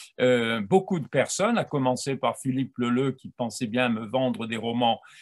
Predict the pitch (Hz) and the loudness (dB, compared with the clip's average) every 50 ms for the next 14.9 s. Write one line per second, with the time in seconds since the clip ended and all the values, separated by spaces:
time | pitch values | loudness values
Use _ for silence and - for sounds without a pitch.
0 | - - _ - 113 120 113 147 151 147 147 131 113 139 131 127 127 123 - 139 | -20 -16 _ -4 -4 -2 0 2 2 2 2 2 4 6 6 6 6 4 2 0
1 | 131 135 131 127 123 131 135 131 131 151 196 240 262 254 - - - - - - | 2 2 2 2 4 4 4 4 4 4 2 2 2 0 -4 -8 -14 -14 -14 -10
2 | - - - 220 254 254 233 240 233 220 226 240 247 - - - 214 226 190 147 | -4 2 6 8 10 10 12 10 10 10 10 10 10 10 8 6 2 2 4 2
3 | 143 143 135 131 - - - 160 175 190 185 196 220 240 214 - - 196 170 - | 0 -2 -2 -2 -4 -4 -2 0 2 4 6 6 6 4 4 2 2 0 0 2
4 | 202 196 254 247 175 139 180 190 156 170 - - - 170 - - - - 190 170 | 2 2 2 2 2 2 0 0 -2 -4 -8 -8 -8 -8 -8 -6 0 0 2 6
5 | 185 190 180 214 226 226 196 170 156 160 160 151 139 131 117 107 107 92 - _ | 6 6 6 6 6 6 6 4 4 4 2 2 2 -2 -2 -2 -6 -8 -10 _
6 | _ _ _ _ _ _ - - - 185 196 190 196 220 226 208 - _ - 151 | _ _ _ _ _ _ -2 2 4 6 6 8 8 6 4 2 -2 _ -6 -4
7 | 170 170 156 143 135 - _ _ - 175 156 127 95 92 - - 110 117 117 113 | -2 -2 -2 -4 -6 -8 _ _ 2 4 4 4 2 -2 -6 -6 -4 -4 -2 -2
8 | 113 117 107 104 113 113 107 117 113 107 107 98 82 - - 151 143 - 196 196 | -2 -4 -4 -4 -4 -4 -4 -2 -2 -2 -2 -2 -4 -4 -6 -8 -6 -4 -4 -6
9 | 156 - - 160 147 147 147 131 151 143 151 160 151 135 - - - 170 180 165 | -4 -4 -4 -2 -2 0 -2 -2 -2 -2 2 2 2 2 0 0 0 0 0 2
10 | 147 135 127 - - - 131 135 175 254 - _ _ _ _ _ _ _ _ _ | 2 2 0 0 0 0 0 0 0 0 -4 _ _ _ _ _ _ _ _ _
11 | _ - - 127 131 123 - - 208 220 202 - - - 202 185 180 185 170 135 | _ -2 0 2 2 2 2 4 4 4 4 2 2 4 4 4 4 2 -2 0
12 | 139 131 127 123 110 101 _ _ - 147 151 185 247 - _ _ _ - - - | 0 2 2 2 0 -4 _ _ -2 0 0 0 0 -2 _ _ _ -20 -20 -20
13 | - _ _ - 120 135 147 160 160 139 131 127 135 143 139 127 - 120 107 - | -20 _ _ -2 0 4 8 8 8 8 8 6 6 6 4 4 2 -2 -6 -4
14 | 135 127 107 - - 113 110 - - 135 139 180 233 262 226 - - | -4 -4 -4 -2 -4 -4 -2 0 2 2 4 4 2 0 -2 -6 -10